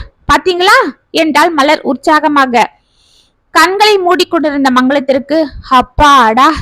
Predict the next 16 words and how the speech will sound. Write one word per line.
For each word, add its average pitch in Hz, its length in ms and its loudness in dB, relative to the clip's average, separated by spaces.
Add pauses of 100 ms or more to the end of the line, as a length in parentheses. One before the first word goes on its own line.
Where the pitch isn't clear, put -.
(120)
என 277 220 -2
நிம்மதி 277 420 -2
பெருமூச்சு 254 560 -2
வந்தது. 254 380 0 (800)
"ஆனா 262 340 2 (180)
இப்ப 269 300 -2
வேற 262 340 2
ஒரு 392 180 2
பிரச்சனை 381 380 -4
வந்திருக்கு" 294 480 -2 (260)
என்றாள் 277 420 0
காயத்ரி 269 520 0
கவலையாக. 262 560 0 (720)
"என்ன 330 360 0
நீ 440 180 -2
சொல்றீங்க?" 311 500 -2